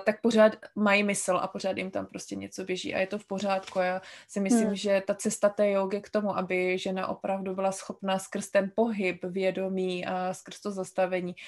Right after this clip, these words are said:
Speaker 1: najít vlastně tu svoji cestu, tak by bylo naprosto, eh, úžasné a dostačující, jenom si všímat vlastně toho, co se mi děje. Protože, eh, to
Speaker 2: Hmm.
Speaker 1: bych, tímhle bych to chtěla uzavřít, protože vlastně, mm,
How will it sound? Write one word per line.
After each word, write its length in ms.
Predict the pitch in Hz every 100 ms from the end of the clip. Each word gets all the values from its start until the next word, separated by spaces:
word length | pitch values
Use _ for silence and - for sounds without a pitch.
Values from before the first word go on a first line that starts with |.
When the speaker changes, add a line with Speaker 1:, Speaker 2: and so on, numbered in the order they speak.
| - -
Speaker 1:
najít 320 | 185 180 185
vlastně 320 | 196 175 185
tu 100 | 196
svoji 300 | 185 185 175
cestu, 460 | 175 185 - 180 180 - - -
tak 140 | - 180
by 120 | 190
bylo 220 | 190 185
naprosto, 680 | 185 180 185 - 190 185 180 - - - -
eh, 540 | 185 180 175 180 196 196 _ _
úžasné 400 | 202 220 233 240
a 80 | 214
dostačující, 840 | 214 - 226 - 190 180 - 170 190
jenom 220 | 185 185
si 160 | -
všímat 420 | 185 - 208 190 170
vlastně 340 | 170 - 190
toho, 220 | - 175 175
co 120 | -
se 140 | -
mi 160 | 175 170
děje. 280 | 180 185 -
Protože, 500 | 196 196 247 262 226
eh, 220 | 185 185 -
to 380 | 185 180 180 180
Speaker 2:
Hmm. 80 | 208
Speaker 1:
bych, 140 | 202 - _
tímhle 280 | 208 196 202
bych 200 | 208 - -
to 80 | -
chtěla 300 | - 220 214 214 - - -
uzavřít, 520 | 190 247 285 240 -
protože 380 | 190 190 202 208
vlastně, 460 | 202 202 - 208 208 - - - _
mm, 640 | 180 196 196 196 190 190